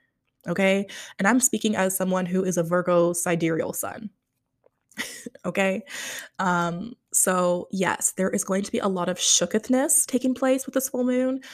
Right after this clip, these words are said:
with respects to, um, routines getting a huge shake and a huge, um, you know, reality check. And a part of this is also not just because of the conjunction of Mercury to Uranus,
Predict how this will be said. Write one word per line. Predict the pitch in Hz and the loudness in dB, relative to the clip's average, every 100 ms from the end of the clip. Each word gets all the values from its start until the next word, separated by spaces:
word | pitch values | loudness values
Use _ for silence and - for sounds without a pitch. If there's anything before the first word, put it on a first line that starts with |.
| - - | -20 -8
with | 196 196 | -6 -4
respects | 185 - 180 - - | -4 -4 -6 -4 -6
to, | - 175 175 170 165 170 | -4 -2 -2 -4 -4 -6
um, | 165 165 165 | -4 -2 -2
routines | 170 - - 175 202 208 | -4 -4 -2 -2 0 -2
getting | - 175 170 170 170 | -2 -2 -2 -6 -8
a | 175 | -8
huge | - - 175 | -8 -8 -2
shake | - - 165 262 - - | 0 2 2 0 -2 -2
and | 180 | -2
a | 180 | -2
huge, | - 185 180 175 180 - - - - - - | -2 0 0 0 -2 -6 -10 -16 -18 -10 -2
um, | 180 175 175 175 196 196 _ _ _ | 0 0 -2 -6 -8 -10 _ _ _
you | - | -2
know, | 180 175 | 0 0
reality | 180 180 190 269 220 | 0 0 2 2 2
check. | - - - - - - - - | 0 -2 -4 -10 -18 -16 -14 -6
And | - 185 180 180 | 0 2 2 0
a | 185 | -4
part | - - 202 | -4 -4 -2
of | 220 | 0
this | 214 | -2
is | 202 190 | -2 -2
also | 170 180 - 180 | -2 -2 0 0
not | 180 180 180 | 0 -2 -4
just | - | -6
because | - - 180 | -6 -4 -4
of | |
the | 180 | -4
conjunction | - 190 180 - 185 | -8 -6 -4 -2 -4
of | 175 | -2
Mercury | 175 170 180 | -4 -2 -4
to | 165 190 | -2 0
Uranus, | 170 170 202 202 180 - | 0 0 0 0 0 -4